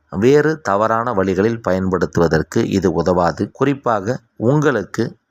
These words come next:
மாமனார், மாமியாரால் பிரச்சனை என்றால், அவர்கள் உங்கள் சொல் பேச்சை கேட்டு நீங்கள் சொல்வது சரி என்று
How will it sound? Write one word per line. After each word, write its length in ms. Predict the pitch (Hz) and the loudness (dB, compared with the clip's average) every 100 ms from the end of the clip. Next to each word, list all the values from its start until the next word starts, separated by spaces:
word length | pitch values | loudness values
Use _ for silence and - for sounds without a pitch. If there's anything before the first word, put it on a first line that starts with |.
| - | -6
மாமனார், 600 | 101 113 120 120 120 120 | -2 0 0 0 0 0
மாமியாரால் 640 | 95 98 98 92 90 92 104 | 0 0 0 0 2 0 -2
பிரச்சனை 440 | - 92 - 95 87 | 0 -2 0 0 2
என்றால், 380 | 82 80 90 - - | 0 0 -2 -4 -4
அவர்கள் 440 | 87 104 120 120 139 117 | 0 2 0 0 -2 -2
உங்கள் 360 | 98 101 98 92 | 0 0 0 -2
சொல் 300 | - 107 113 | 0 0 2
பேச்சை 360 | 107 - 92 - | -2 0 -4 -2
கேட்டு 380 | - 87 - 98 - - - - - - | 0 0 0 -4 -4 -16 -20 -20 -18 -4
நீங்கள் 400 | 117 127 113 98 | -2 0 -2 -2
சொல்வது 440 | - 127 131 123 117 | 0 0 0 0 0
சரி 300 | - 104 123 | 0 0 0
என்று 340 | 107 110 104 | 0 -2 -4